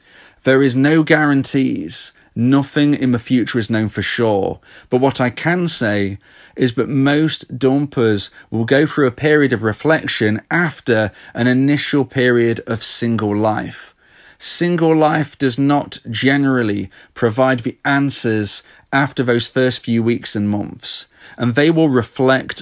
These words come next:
on their life. And if enough romantic emotional attraction has been grown, this is when a dumper will feel that curiosity and they will reach out to their dumpee.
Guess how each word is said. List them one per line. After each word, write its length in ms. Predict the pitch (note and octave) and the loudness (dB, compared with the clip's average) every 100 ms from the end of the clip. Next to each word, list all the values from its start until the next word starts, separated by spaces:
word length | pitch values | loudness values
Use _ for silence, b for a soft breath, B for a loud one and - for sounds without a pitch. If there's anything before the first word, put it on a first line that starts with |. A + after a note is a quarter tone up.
| - | -2
on 220 | A#2+ A#2 | 0 0
their 200 | G#2+ G#2+ | 0 -2
life. 500 | G#2+ A2+ A#2 A2 - - B B | 0 0 0 -4 -10 -20 B B
And 140 | B2 | 0
if 140 | E3 F#3+ | 0 0
enough 240 | F3+ E3+ | -2 0
romantic 440 | E3 D#3 D#3 D3 D3+ | 2 2 0 -2 0
emotional 400 | D3 C#3 - C3 | 2 2 0 -2
attraction 440 | - D3 - C3+ | 0 -4 -2 -4
has 100 | A2+ | -4
been 220 | B2 A2+ | -2 -2
grown, 640 | G#2+ C#3 D3+ B2+ A#2 G#2 - b b b | 0 0 0 0 0 -2 -6 b b b
this 360 | A2+ D3+ E3+ D#3+ | -4 -2 0 -2
is 160 | C#3 | -4
when 520 | C3 C#3+ C#3 B2+ A#2 G#2+ b b | 0 2 2 0 -2 -6 b b
a 120 | - B2 | -6 -2
dumper 640 | C#3 C3+ C3+ C#3 B2 A2 b b | 0 0 0 2 2 0 b b
will 120 | A2+ | 0
feel 280 | G#2+ F#3 E3+ | 0 2 2
that 180 | D3+ - | 2 -2
curiosity 680 | C3+ B2 B2 A2 A2+ B2 A#2+ | 0 4 4 2 -4 0 0
and 140 | B2 | 2
they 80 | A2+ | 2
will 140 | A2 | 2
reach 300 | A2 B2 - | 2 0 0
out 160 | A#2+ - | -4 -4
to 80 | A2+ | -4
their 200 | G2+ G#2 | -2 -2
dumpee. 760 | G#2+ G2+ F#2+ G#2 G#2 G2+ A#2+ | -2 -2 -2 -4 -4 -4 -8